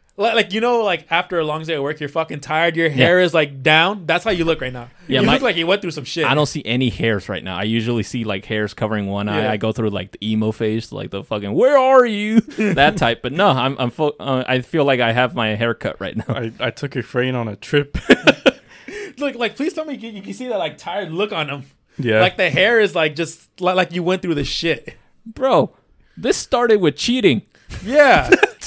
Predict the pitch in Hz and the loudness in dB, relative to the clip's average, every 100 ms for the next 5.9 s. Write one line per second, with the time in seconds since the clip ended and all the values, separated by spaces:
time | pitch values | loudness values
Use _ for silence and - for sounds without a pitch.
0 | - - 440 466 - 466 - 185 - 190 | -18 -16 -6 -4 2 2 8 6 8 8
1 | 302 - 240 240 156 - - 240 156 - | 8 6 6 6 4 -4 -2 2 2 6
2 | 370 185 - - 165 285 247 131 226 254 | 6 6 0 -2 0 2 2 0 0 0
3 | - 262 262 240 214 269 269 - 247 226 | 2 2 2 2 4 4 4 2 2 2
4 | 220 214 185 180 175 175 170 - 240 233 | 2 0 0 -4 -4 -2 -2 0 2 4
5 | - 160 147 120 185 - - 311 349 | 4 0 0 -4 -12 -14 -16 -8 -8